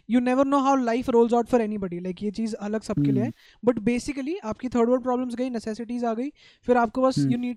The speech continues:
Speaker 1: to find ways to make yourself happy with the money you ha-, you have, right?
Speaker 2: हम्म।
Speaker 1: You have more
Speaker 2: हम्म।
Speaker 1: resources for your friends and family, for yourself as well। I was gonna go with something like that, give an example of
Speaker 2: हम्म।
Speaker 1: my personal life and then end it।
Speaker 2: हम्म।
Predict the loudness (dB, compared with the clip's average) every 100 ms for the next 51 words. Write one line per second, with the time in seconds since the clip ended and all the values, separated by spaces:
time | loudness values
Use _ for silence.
0 | -2 -2 -2 -4 -4 -4 -8 -8 0 4
1 | 4 2 -4 -2 -2 -2 -4 -4 -6 -8
2 | -6 -4 -4 -6 -8 -8 -8 -10 -2 0
3 | 0 -4 _ _ _ -6 -4 -2 -4 -6
4 | -14 _ _ _ -6 -4 -2 2 2 2
5 | 2 0 0 -2 -2 -6 _ _ _ _
6 | _ _ 0 2 2 0 0 0 0 -2
7 | -4 -6 -6 -6 -8 -6 -2 -2 -2 -4
8 | -4 -2 -2 -2 0 0 2 2 2 2
9 | -2 -4 -6 -4 -2 -2 -4 _ _ _
10 | -2 -2 0 -2 -2 2 4 4 2 0
11 | 0 -2 -2 -2 -4 -4 -4 -6 -6 -10
12 | -16 _ _ _ _ _ _ _ _ _
13 | -12 -6 -4 -6